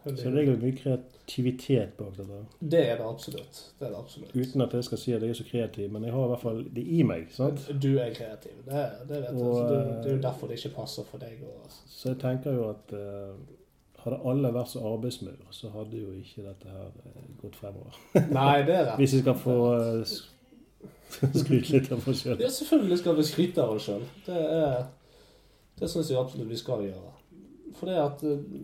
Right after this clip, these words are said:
Speaker 1: nå er jeg inne på egentlig neste spørsmål, og det, det er det vi snakker om. Altså, hvilke, hvilke positive sider har denne, på en måte, altså, hvis du, hvis du går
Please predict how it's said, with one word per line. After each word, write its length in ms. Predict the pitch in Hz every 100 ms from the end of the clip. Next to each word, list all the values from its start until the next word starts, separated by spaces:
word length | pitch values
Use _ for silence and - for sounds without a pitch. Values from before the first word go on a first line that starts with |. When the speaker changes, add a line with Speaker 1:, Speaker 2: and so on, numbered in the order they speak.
| -
Speaker 1:
nå 160 | 175 170
er 40 |
jeg 120 | 143 143
inne 80 | 147
på 120 | 143
egentlig 240 | 139 135 131
neste 240 | 135 135
spørsmål, 400 | - 127 - 113
og 80 | 131
det, 100 | 151 190 175 160 165
det 100 | 185
er 140 | 175 139 - - _ 196
det 100 | 170 143
vi 60 |
snakker 280 | 135 139 -
om. 180 | 127 135
Altså, 200 | 156 160 160
hvilke, 320 | 175 190 156 - - _ _ _ _ _ _ _
hvilke 240 | 180 196 -
positive 580 | - 226 - - 120 113
sider 540 | - 120 139 160 - - - -
har 140 | 139 131
denne, 280 | 131 139 127 113 - _ _ _
på 60 | 131
en 40 |
måte, 240 | 127 135 -
altså, 220 | 156 151
hvis 140 | 147 147
du, 280 | 147 139 135 - - - - - - - _ _ _ _ _ _ _ _ _ 285 - _ _ _ _ _ -
hvis 140 | 143
du 80 | 151
går 160 | 147